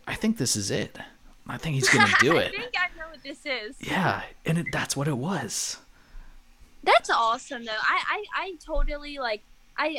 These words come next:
Speaker 2: totally believe in people changing and people growing. Like, e-, everybody has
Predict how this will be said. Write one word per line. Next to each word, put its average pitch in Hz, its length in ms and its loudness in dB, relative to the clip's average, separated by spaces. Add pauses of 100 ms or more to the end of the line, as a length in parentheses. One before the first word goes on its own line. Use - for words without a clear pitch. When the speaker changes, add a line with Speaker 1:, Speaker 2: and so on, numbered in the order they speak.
Speaker 2:
totally 294 320 -4
believe 262 300 -6
in 240 180 -4
people 247 400 -2
changing 233 680 0
and 214 100 -4
people 220 380 0
growing. 208 600 0
Like, 208 260 2
e-, - 180 2
everybody 247 580 4
has 220 140 -2